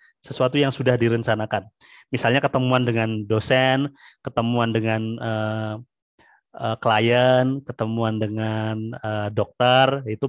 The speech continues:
bisa pakai present continuous ya. Misalnya besok saya mau pergi ke Gorontalo untuk bertemu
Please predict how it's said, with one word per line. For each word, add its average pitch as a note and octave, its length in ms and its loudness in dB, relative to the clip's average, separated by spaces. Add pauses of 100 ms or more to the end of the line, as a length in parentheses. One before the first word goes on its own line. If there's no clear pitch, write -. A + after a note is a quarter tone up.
(160)
bisa - 160 -4
pakai A2+ 240 -4
present G#2+ 320 -6
continuous G2+ 640 -10
ya. - 160 -8 (1500)
Misalnya C#3 480 4
besok C#3 480 2
saya D3 240 6
mau D3+ 160 2
pergi C#3+ 260 2
ke C3+ 80 -10
Gorontalo B2+ 880 4
untuk C#3 320 -6
bertemu C3 340 -2